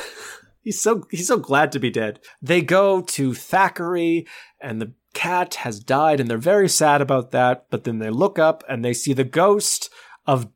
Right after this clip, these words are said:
dubbed Thackeray, <laughs> who waves at them, and then, using his dubbed voice, says, "Don't worry about me.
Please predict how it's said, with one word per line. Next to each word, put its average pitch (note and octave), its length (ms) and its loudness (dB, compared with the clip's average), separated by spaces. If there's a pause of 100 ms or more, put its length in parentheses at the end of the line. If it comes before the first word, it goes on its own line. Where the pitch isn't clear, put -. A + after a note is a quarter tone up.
dubbed F3+ 360 2
Thackeray, F#3+ 720 0
<laughs> G3+ 1500 -2
who E3 180 4
waves G#3 340 6
at G#3 140 2
them, F3+ 300 -2 (580)
and D#3+ 160 -8
then, E3+ 260 0
using F#3+ 460 0
his D3+ 440 -2 (580)
dubbed E3 260 0
voice, C3 640 2 (400)
says, C3+ 540 2
"Don't F#3+ 260 -4
worry C#3+ 220 4
about B2 260 -2
me. A#2 380 -4